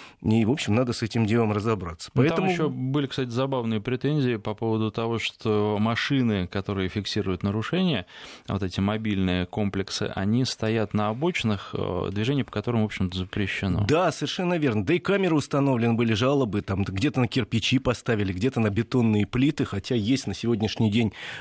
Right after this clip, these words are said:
Speaker 1: регламент, есть ГОСТ, как эта должна камера установлена. В общем, слишком много накопилось, видимо, в этой теме, и Госдума, и Минтранс одновременно ей озаботились, и указание, насколько я помню, вице-премьера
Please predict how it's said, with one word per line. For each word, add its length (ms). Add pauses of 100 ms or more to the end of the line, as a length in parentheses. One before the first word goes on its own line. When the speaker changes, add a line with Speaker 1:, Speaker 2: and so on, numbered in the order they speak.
Speaker 1:
регламент, 760
есть 320
ГОСТ, 360
как 220
эта 180
должна 340
камера 320
установлена. 500
В 40
общем, 200
слишком 400
много 340
накопилось, 600
видимо, 300
в 80
этой 200
теме, 340 (380)
и 100
Госдума, 460
и 60
Минтранс 440
одновременно 520
ей 320 (880)
озаботились, 800
и 320
указание, 840
насколько 400
я 80
помню, 560
вице-премьера 640